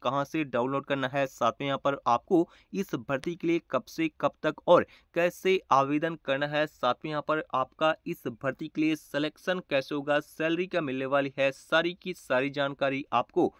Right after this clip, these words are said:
इस वीडियो के माध्यम से देने वाले हैं। So, ये वीडियो आप सभी के लिए बहुत ही इंपॉर्टेंट होने वाली है। साथ ही साथ अगर आपको इस वीडियो में कुछ भी पसंद आए तो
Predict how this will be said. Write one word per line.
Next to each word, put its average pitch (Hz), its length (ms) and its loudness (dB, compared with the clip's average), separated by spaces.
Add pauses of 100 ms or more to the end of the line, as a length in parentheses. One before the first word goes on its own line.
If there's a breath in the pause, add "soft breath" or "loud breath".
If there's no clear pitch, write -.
(240 soft breath)
इस 202 240 -4
वीडियो 160 460 0
के 196 200 -2
माध्यम 139 420 -6
से 165 240 -2
देने 143 280 -4
वाले 147 220 2
हैं। 147 200 -4
So, - 280 -4
ये 208 260 -4
वीडियो 110 300 2 (300 loud breath)
आप 151 300 4
सभी 151 420 -8
के 175 140 -10
लिए 175 140 2 (160)
बहुत 151 400 -4
ही 180 240 -6
इंपॉर्टेंट 151 680 -4
होने 143 200 -4
वाली 143 260 2
है। 151 200 -4
साथ - 380 -4
ही 147 80 -4
साथ 147 220 0 (160)
अगर 139 280 -4 (100)
आपको 120 420 2 (280 soft breath)
इस 208 260 -4
वीडियो 160 400 0
में 170 160 -2 (120)
कुछ 156 260 -4
भी 151 260 -4 (120)
पसंद 143 360 -2
आए 143 120 4
तो 160 200 -2